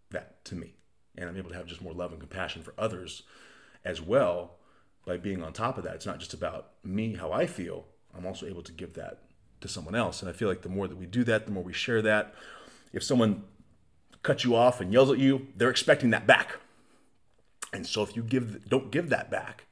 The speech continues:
and can just genuinely be compassionate and loving and understanding towards that person, who knows, you might snap them out of it too. <laughs> And then they might go pay that forward. So it's not just about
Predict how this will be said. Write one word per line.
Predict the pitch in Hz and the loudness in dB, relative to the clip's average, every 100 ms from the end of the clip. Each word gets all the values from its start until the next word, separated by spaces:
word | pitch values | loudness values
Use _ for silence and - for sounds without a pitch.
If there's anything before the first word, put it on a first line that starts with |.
| _ - - | _ -12 -6
and | 120 | -2
can | 127 | -2
just | 127 - - | -2 -6 -4
genuinely | - 147 196 135 98 - - _ _ _ _ _ _ - | 2 4 4 4 0 -8 -16 _ _ _ _ _ _ -10
be | 107 | -8
compassionate | 104 - - 123 123 113 98 - | -8 -8 -4 -2 -2 -4 -6 -10
and | 90 80 | -16 -6
loving | 98 123 117 104 101 - - - | 2 2 2 -2 -6 -16 -20 -8
and | 104 98 | -6 -4
understanding | 95 - - 139 180 98 90 | -6 -6 -4 -2 0 -2 -4
towards | - 98 87 | -6 -6 -4
that | 87 - | -6 -4
person, | 202 202 110 117 - - _ _ _ _ _ _ _ _ _ _ _ _ _ _ _ _ _ - | -2 -2 -4 -6 -10 -20 _ _ _ _ _ _ _ _ _ _ _ _ _ _ _ _ _ -6
who | 277 | 2
knows, | 302 127 | 4 4
you | 139 | 2
might | 127 | 0
snap | - 151 147 | 0 -2 0
them | 151 | 0
out | 143 139 | 2 2
of | |
it | 135 - | 0 0
too. | 180 - | 0 0
<laughs> | - - - - - - - - - - - 147 | 0 2 2 0 0 2 0 0 -12 -12 0 4
And | 131 | 6
then | 127 | 6
they | 127 | 4
might | 113 | 4
go | 117 | 0
pay | 107 107 | -2 -4
that | 104 | -4
forward. | - 110 87 - - - | -4 -6 -6 -10 -18 -12
So | - 110 101 101 - - - - _ _ _ | 0 2 2 0 -14 -20 -20 -20 _ _ _
it's | 110 104 | -4 0
not | 139 117 | 0 2
just | 113 113 | 0 2
about | 110 95 87 | 2 2 0